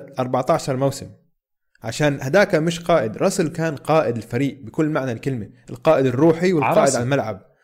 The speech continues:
Speaker 1: فهاي الصفة
Speaker 2: عراسي.
Speaker 1: كمان هو اللي خلت الفريق يضل متماسك ومتجانس لهاي الفترة الطويلة.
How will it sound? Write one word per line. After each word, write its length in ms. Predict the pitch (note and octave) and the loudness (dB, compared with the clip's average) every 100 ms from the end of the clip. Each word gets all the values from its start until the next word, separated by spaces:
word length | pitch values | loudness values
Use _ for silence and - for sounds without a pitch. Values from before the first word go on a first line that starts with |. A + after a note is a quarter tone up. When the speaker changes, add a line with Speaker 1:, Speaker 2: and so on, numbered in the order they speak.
| _ _ _ | _ _ _
Speaker 1:
فهاي 400 | - B2 G3 G3+ | -6 2 4 4
الصفة 280 | - G3+ | 4 2
Speaker 2:
عراسي. 220 | E3 C#3+ D3+ | 2 0 2
Speaker 1:
كمان 240 | D3+ D3+ | 2 0
هو 200 | D3+ G3 | 2 2
اللي 80 | E3 | 2
خلت 280 | - F3 D3+ | 2 2 2
الفريق 380 | B2+ D3 F3+ E3+ | 0 0 2 2
يضل 320 | D#3+ E3 C#3+ | 2 4 2
متماسك 760 | C#3 C#3 E3 E3+ E3+ F3+ - - _ _ - | 0 -2 -2 -2 -2 -6 -8 -20 _ _ -10
ومتجانس 760 | C3 C3 B2+ F3+ F3 E3 - | -4 -2 2 2 2 0 0
لهاي 160 | C#3+ D3+ | 0 0
الفترة 300 | D#3+ D3+ C3 | 0 -4 -2
الطويلة. 440 | - B2 B2+ F#2 | 0 2 2 -2